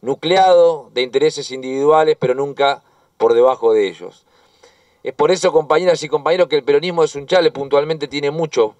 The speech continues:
para hacer, mucho para concretar y mucho para crecer.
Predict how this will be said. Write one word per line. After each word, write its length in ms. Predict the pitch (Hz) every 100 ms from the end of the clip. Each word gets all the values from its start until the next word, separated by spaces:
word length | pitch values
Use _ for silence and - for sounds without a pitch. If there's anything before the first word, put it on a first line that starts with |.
| _ -
para 180 | 110
hacer, 320 | 110 127 131 135 _ _ _ _ _ _ _ _
mucho 300 | - 160 151
para 180 | 135 123
concretar 540 | 113 113 113 135 139 - _ _ _ _ _ _ _ -
y 80 | 120
mucho 300 | 151 151 139
para 200 | 117 104
crecer. 440 | 107 - 107